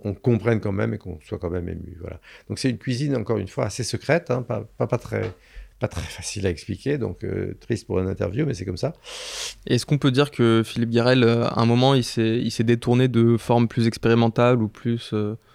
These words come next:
Speaker 2: qui étaient plus héritées de la nouvelle vague pour aller quel-, dans quelque chose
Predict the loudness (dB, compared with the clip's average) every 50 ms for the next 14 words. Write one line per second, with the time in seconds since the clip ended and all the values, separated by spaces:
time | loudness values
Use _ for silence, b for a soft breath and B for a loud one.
0 | b b b b b b -14 -8 -4 -4 -2 -2 -2 0 2 2 2 2 4 2
1 | 4 4 4 4 4 4 4 4 4 4 2 2 0 0 2 2 4 4 2 0
2 | 0 -2 -2 0 0 2 2 0 2 2 2 2